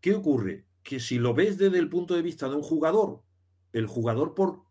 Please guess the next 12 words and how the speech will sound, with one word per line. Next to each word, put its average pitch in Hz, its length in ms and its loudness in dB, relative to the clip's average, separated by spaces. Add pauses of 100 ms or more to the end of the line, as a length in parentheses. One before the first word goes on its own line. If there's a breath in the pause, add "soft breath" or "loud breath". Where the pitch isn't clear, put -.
profesional, 170 640 -4
¿por 165 200 -2
qué 165 120 -2
juega 143 480 0
golf? 78 380 -12 (960)
Porque 110 220 -4
es 120 60 -6
su 196 100 -6
profesión, 156 580 -4
para 101 160 -10
ganar 120 260 0
dinero. 92 460 -6